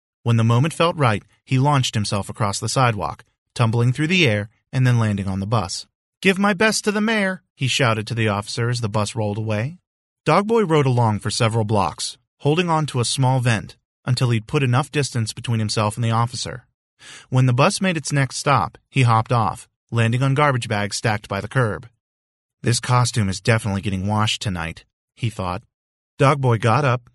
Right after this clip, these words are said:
careful not to pierce the bags with his knife, then ducked into an alley. There, he noticed some familiar graffiti on the wall.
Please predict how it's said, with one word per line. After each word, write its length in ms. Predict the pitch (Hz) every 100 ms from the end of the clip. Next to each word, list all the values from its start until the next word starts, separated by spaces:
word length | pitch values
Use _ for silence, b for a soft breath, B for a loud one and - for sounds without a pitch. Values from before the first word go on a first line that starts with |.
| -
careful 320 | 143 135 147
not 180 | 135 131
to 60 |
pierce 260 | 123 139 123
the 100 | 117
bags 300 | 131 127 110
with 100 | 104
his 160 | 101 120
knife, 360 | 151 120 - _ _ -
then 160 | 123
ducked 280 | 123 127 -
into 240 | 104 107
an 60 | 107
alley. 420 | 113 104 85 - _ _ _ _ _
There, 360 | 120 147 135 107
he 180 | 127 131
noticed 320 | 135 160 -
some 140 | 143
familiar 360 | 127 131 127 151
graffiti 440 | 147 143 165 127
on 140 | 101 104
the 60 |
wall. 460 | 107 123 95 73